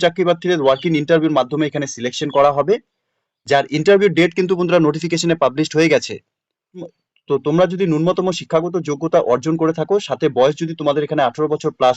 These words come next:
হয়ে থাকে, তাহলে প্রত্যেক যোগ্য চাকরি প্রার্থীদের বলবো বন্ধুরা ভিডিওটি স্কিপ না করে শুরু থেকে শেষ পর্যন্ত দেখার জন্য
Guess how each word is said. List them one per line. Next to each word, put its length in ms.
হয়ে 160
থাকে, 180
তাহলে 280
প্রত্যেক 340
যোগ্য 140
চাকরি 200
প্রার্থীদের 400
বলবো 240
বন্ধুরা 300
ভিডিওটি 340
স্কিপ 280
না 100
করে 200
শুরু 200
থেকে 220
শেষ 160
পর্যন্ত 260
দেখার 300
জন্য 160